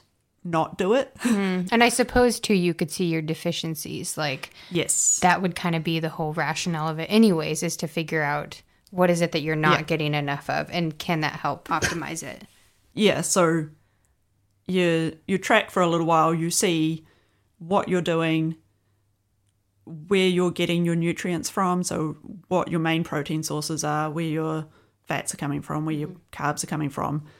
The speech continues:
Speaker 1: And that can give you an idea. And then once you've got an idea, you can say, "Okay, well, if I have my usual breakfast, I'm meeting my requirements. If I'm having this variety of lunches,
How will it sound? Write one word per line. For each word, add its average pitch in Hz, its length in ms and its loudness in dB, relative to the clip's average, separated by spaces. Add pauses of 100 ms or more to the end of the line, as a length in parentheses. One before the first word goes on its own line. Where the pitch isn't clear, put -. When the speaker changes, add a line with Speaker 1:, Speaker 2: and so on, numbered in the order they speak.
(360)
Speaker 1:
And 180 140 2
that - 140 2
can 175 100 -2
give 160 160 -2
you 156 80 0
an 151 100 -2
idea. 156 320 -2
And 160 140 -2
then 175 180 0
once 175 220 -2
you've 175 180 -6
got 165 60 0
an 151 120 0
idea, 170 360 2
you 156 140 -2
can 165 120 -4
say, 156 300 0
"Okay, 156 280 -2
well, 170 300 0 (160)
if 208 160 -2
I 190 100 4
have 180 160 0
my 165 100 0
usual 160 300 -2
breakfast, 160 680 0
I'm 151 420 -4 (320)
meeting 151 260 0
my 151 100 0
requirements. - 640 -6
If 185 240 -2
I'm 156 320 -2
having 156 500 -4 (1120)
this 180 460 2
variety 165 680 2
of 156 300 -6 (960)
lunches, 156 920 0